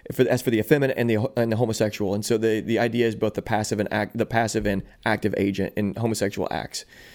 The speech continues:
And it's, uh, the same word for soft. You're a soft man. A soft man is a sin for which Christ had to die, so it's not a sin that we can hold on to.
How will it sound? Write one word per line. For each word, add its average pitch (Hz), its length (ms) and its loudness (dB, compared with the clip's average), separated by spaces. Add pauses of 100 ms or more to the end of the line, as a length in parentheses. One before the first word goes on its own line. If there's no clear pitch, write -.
(320)
And 120 180 4
it's, 117 240 2
uh, 117 140 4
the 104 80 -2
same 143 180 2
word 127 140 2
for 104 140 -6
soft. 107 480 0
You're 110 100 2
a 98 60 0
soft 113 360 0
man. 101 480 -2
A 110 60 -4
soft 117 300 2
man 104 340 2
is 113 380 0 (500)
a 113 140 4
sin 143 320 2
for 127 100 2
which 117 240 0
Christ 120 300 0
had 110 220 0
to 104 60 -2
die, 104 520 2
so - 160 0
it's 107 100 -2
not 107 180 2
a 107 40 -2
sin 107 340 0
that 101 100 -2
we 101 120 0
can 92 120 -2
hold 92 280 -2
on 98 200 -4
to. - 280 -8